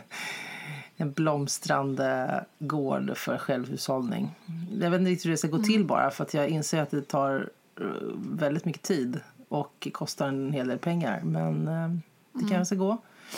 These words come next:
Speaker 1: Så jag slits mellan
Speaker 2: Men vad tänker du, börja odla då, eller? Är det
Speaker 1: Mm.
Speaker 2: liksom, eller köpa ett el... Ett,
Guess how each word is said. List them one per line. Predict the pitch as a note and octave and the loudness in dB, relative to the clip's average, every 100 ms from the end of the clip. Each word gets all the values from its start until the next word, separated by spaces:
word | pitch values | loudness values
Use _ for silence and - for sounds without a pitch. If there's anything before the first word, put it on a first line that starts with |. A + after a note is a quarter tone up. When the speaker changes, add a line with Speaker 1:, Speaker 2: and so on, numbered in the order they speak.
| - - - | -8 -10 -2
Speaker 1:
Så | G3 | 0
jag | F#3 | 4
slits | A3 A3+ - | 4 2 4
mellan | G#3+ F#3+ F3+ F3 F3 - - | 4 6 4 4 2 -2 -6
Speaker 2:
Men | C#4 B3 A#3+ | -4 -2 -2
vad | B3+ | -2
tänker | C#4 A#3+ | 0 0
du, | |
börja | C4 B3 C4 | 4 4 4
odla | C#4 A3+ A3 D4 | 0 0 2 4
då, | G3+ - | 2 -2
eller? | - - | -4 -4
Är | A3+ A3 | -2 2
det | |
Speaker 1:
Mm. | A3 F#3 | 6 6
Speaker 2:
liksom, | F3+ F3+ G#3 G#3 - _ _ _ _ _ _ _ _ _ _ - | 6 6 4 -2 -14 _ _ _ _ _ _ _ _ _ _ -4
eller | B3 A3 | 2 2
köpa | A3 A3+ A3+ A3 | 4 2 4 2
ett | G#3+ - | 0 -6
el... | C4 A3 G#3+ G#3 | 0 0 0 -2
Ett, | G3+ | -4